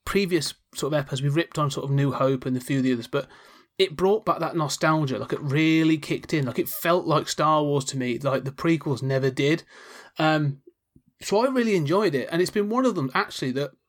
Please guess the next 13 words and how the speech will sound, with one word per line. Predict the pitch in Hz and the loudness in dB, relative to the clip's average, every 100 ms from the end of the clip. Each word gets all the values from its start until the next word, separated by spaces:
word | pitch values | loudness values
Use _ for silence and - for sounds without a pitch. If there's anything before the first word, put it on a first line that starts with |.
| _ _ _ _ _ _ _ - - | _ _ _ _ _ _ _ -10 -2
I've | 151 | 0
gone | 170 151 | 2 0
back | 160 - - | 0 -2 -2
to, | 135 127 - - - 139 | 0 0 -4 -12 -12 -6
um, | 131 131 127 123 - _ - - - | -2 -2 -2 -6 -10 _ -20 -20 -2
of | 156 147 143 | 0 0 2
the | 151 143 - _ _ - - | 2 0 -6 _ _ -14 -2
eight | 160 143 180 - - | 0 0 -2 -8 -4
that | 156 | -2
exist | 147 147 143 | 2 0 0
at | - | -2
the | 147 | 0
moment. | 160 151 127 | 2 2 0